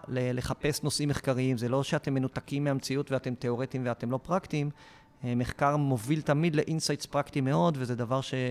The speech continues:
שרק יוביל אתכם, את ה-, את המהות שלכם, את החברה שלכם, למקומות טובים יותר.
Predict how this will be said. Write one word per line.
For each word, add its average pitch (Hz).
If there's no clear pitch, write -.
שרק 120
יוביל 135
אתכם, 139
את 123
ה-, 107
את 110
המהות 113
שלכם, -
את -
החברה 117
שלכם, 120
למקומות 107
טובים 117
יותר. 110